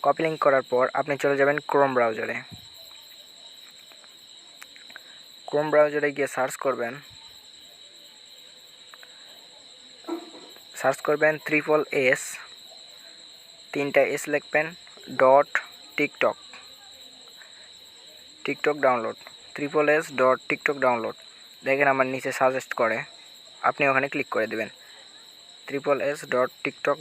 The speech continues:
ডাউনলোড। ক্লিক করে দেওয়ার পর অনেকগুলো ওয়েবসাইট চলে আসবে, আপনি উপর থেকে একটা ওয়েবসাইটে ক্লিক করে দিবেন। ওয়েবসাইটে ক্লিক করলে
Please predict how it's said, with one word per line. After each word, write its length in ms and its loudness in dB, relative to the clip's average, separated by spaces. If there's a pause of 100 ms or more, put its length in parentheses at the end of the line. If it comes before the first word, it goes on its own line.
ডাউনলোড। 380 -4 (680)
ক্লিক 220 -6
করে 140 4
দেওয়ার 220 2
পর 100 2 (160)
অনেকগুলো 380 2
ওয়েবসাইট 420 -2 (100)
চলে 200 0
আসবে, 200 -8 (680)
আপনি 240 -2
উপর 140 0 (120)
থেকে 140 0 (120)
একটা 260 0
ওয়েবসাইটে 480 2
ক্লিক 200 -6
করে 160 -2
দিবেন। 180 -4 (3250)
ওয়েবসাইটে 460 0
ক্লিক 240 -6
করলে 200 2